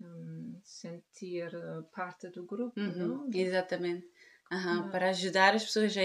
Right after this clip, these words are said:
Speaker 2: incluir-se no grupo.
Speaker 1: Sim.
Speaker 2: E acontece contigo teres alunos que já vivem há muitos anos na Alemanha, por exemplo, ou em outro país que fala alemão, e que
Speaker 1: Sim.
Speaker 2: ainda não, e que ainda não sabe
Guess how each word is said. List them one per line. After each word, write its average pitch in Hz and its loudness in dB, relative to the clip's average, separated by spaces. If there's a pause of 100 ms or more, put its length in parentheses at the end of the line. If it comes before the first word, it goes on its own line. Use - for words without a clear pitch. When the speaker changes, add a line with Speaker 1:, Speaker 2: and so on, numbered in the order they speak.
(140)
Speaker 2:
incluir-se 196 0
no 190 -2
grupo. 214 -2 (180)
Speaker 1:
Sim. 190 -4
Speaker 2:
E 214 2 (240)
acontece 220 0
contigo 226 2
teres 208 2 (360)
alunos 208 4
que - -2
já 196 4
vivem 190 0 (320)
há 185 4
muitos 208 4 (140)
anos 226 4 (140)
na 190 4
Alemanha, 190 6
por 196 0
exemplo, 196 0
ou 165 -2
em 170 0
outro 175 -4
país 175 -4
que 185 -12
fala 175 -4
alemão, 170 -2 (640)
e - -4
que 233 2
Speaker 1:
Sim. 233 10
Speaker 2:
ainda 214 10
não, 214 6
e 190 -2
que 202 -6
ainda 196 0
não 190 2
sabe 208 2